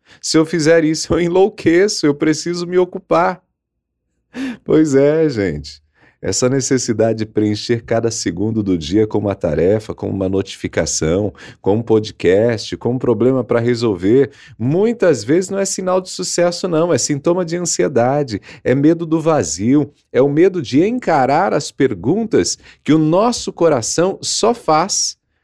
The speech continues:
quando a gente aquieta o barulho que vem de fora. E a gente paga um preço caríssimo por essa fuga. As grandes ideias, os insights que mudam o rumo da nossa vida,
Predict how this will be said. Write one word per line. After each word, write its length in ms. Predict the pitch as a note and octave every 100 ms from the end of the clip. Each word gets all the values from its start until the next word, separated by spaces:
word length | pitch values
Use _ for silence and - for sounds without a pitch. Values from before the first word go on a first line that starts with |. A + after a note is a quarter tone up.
| _
quando 220 | E3 F#3
a 60 | F3
gente 360 | D3+ F#3 -
aquieta 800 | G3 F#3+ - F3+ G3 - - - _ _ -
o 120 | C3+
barulho 400 | D#3 D3+ E3 E3+
que 120 | E3+
vem 220 | D#3 D#3+
de 100 | E3
fora. 440 | D#3 - F#3 - - _ _ _ _ _ _ _ _ _ _
E 120 | - A#2
a 80 |
gente 280 | A2+ C3+ C#3+
paga 320 | - C3 C#3
um 80 | C3
preço 380 | B2 B2+ B2+ B2
caríssimo 720 | - B2 B2 D#3+ - - F#2
por 160 | E2+ E2+
essa 280 | E2 E2 D2+
fuga. 480 | - D2 C2 C2+ C#2+ _ _ _ - - -
As 160 | E2+
grandes 340 | E2 G#2+ A#2+ E2+
ideias, 880 | E2+ D2+ E2+ A2 G#2 F2 D2 C#2+ - _ _
os 180 | G2+ A2+
insights 600 | C3 - B2 C3 C3 -
que 120 | -
mudam 300 | F#2 B2 A#2
o 40 | G#2+
rumo 180 | A#2
da 100 | A2+
nossa 380 | G#2+ A2 A2+ F#2+
vida, 480 | D#2+ E2+ B2+ B2 D2+